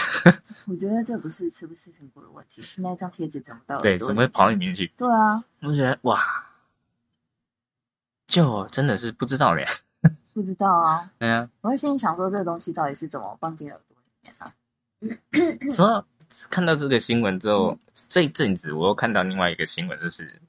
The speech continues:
Speaker 1: 一个男的，他坐飞机，然后飞机都有那耳塞嘛，
Speaker 2: 嗯。
Speaker 1: 都噪音的那种耳塞，防噪音的耳塞，然后他塞，然后他说好像，我不知道他详细状-，过程是怎么样，反正他就有一次就突然觉得他听力整个下降，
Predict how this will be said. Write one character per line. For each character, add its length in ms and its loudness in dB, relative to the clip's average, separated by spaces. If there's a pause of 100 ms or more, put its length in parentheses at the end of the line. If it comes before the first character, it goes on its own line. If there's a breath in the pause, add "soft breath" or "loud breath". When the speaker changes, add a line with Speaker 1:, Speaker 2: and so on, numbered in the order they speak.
(140)
Speaker 1:
一 100 0
个 80 2
男 280 2
的， 140 -2 (120)
他 640 2
坐 160 -4
飞 160 0
机， 340 -6 (220)
然 100 4
后 40 0
飞 100 2
机 120 -2
都 180 6
有 100 4
那 100 0
耳 200 -4
塞 260 -2
嘛， 80 -18 (140)
Speaker 2:
嗯。 200 -10 (520)
Speaker 1:
都 120 -4
噪 260 4
音 160 -4
的 80 -2
那 160 0
种 200 -6
耳 140 -4
塞， 320 0
防 140 0
噪 160 2
音 100 -4
的 80 -4
耳 100 -6
塞， 240 -6
然 120 -10
后 40 2
他 140 0
塞， 320 -2 (340 loud breath)
然 140 0
后 100 2
他 120 2
说 180 4
好 160 4
像， 340 -4 (260)
我 100 -2
不 80 2
知 40 2
道 60 4
他 80 8
详 160 2
细 100 -8
状-， 240 0
过 160 4
程 140 -2
是 80 -2
怎 80 -10
么 60 -4
样， 120 -2
反 140 0
正 60 0
他 100 4
就 140 0
有 200 2
一 60 0
次 220 -8
就 120 0
突 120 -2
然 120 4
觉 120 -2
得 60 2
他 100 2
听 180 -2
力 100 -2
整 140 -12
个 60 -12
下 160 -2
降， 180 0